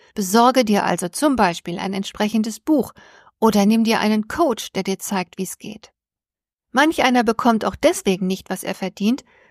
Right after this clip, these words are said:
weil er ganz einfach seinen Marktwert nicht kennt. Es lohnt sich, hin und wieder mal zu prüfen,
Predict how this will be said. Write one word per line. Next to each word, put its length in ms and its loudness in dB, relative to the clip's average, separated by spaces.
weil 160 2
er 100 4
ganz 280 0
einfach 360 -4
seinen 360 2
Marktwert 640 2
nicht 260 -8
kennt. 360 -10
Es 200 -2
lohnt 320 4
sich, 200 -2
hin 180 2
und 160 0
wieder 220 4
mal 200 -2
zu 140 -6
prüfen, 520 0